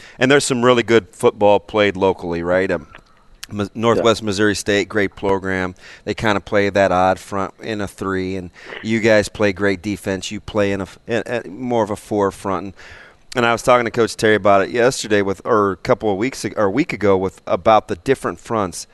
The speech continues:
Speaker 1: For you, when you watch your team play, you always play good defense, and you're pretty good against the run, right? You never had a losing record, so you
Speaker 2: Yeah.
Speaker 1: understand a thing or two about getting stops.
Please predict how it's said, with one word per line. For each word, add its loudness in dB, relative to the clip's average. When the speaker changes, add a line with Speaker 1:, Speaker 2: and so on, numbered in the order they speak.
Speaker 1:
For 0
you, -2
when -2
you -6
watch 0
your -2
team -6
play, -4
you -10
always 0
play 0
good -2
defense, -6
and -2
you're 0
pretty -4
good 2
against -4
the -4
run, -4
right? -2
You -10
never -2
had 4
a 0
losing -2
record, 0
so -12
you -2
Speaker 2:
Yeah. 2
Speaker 1:
understand -2
a -6
thing -6
or -8
two -6
about 2
getting 0
stops. -2